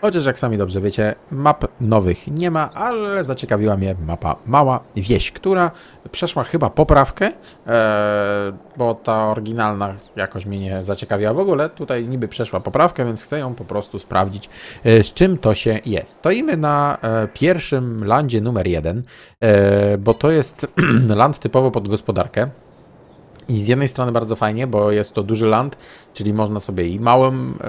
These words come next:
gospę wybudować, e, dodatkowo gdzieś, e, obok zrobić z tego pole, czy też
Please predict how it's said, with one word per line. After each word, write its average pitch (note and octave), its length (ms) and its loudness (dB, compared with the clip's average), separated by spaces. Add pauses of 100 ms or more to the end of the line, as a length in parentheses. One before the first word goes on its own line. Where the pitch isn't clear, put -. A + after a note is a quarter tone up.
(680)
gospę A2+ 440 0
wybudować, B2+ 680 0 (400)
e, G#2 320 4
dodatkowo A#2 640 2
gdzieś, G2 520 -4
e, G2 300 0
obok G#2+ 340 0
zrobić G#2 280 2
z - 60 -14
tego G2 220 -2
pole, B2 360 2 (340)
czy F3 180 2
też - 380 -4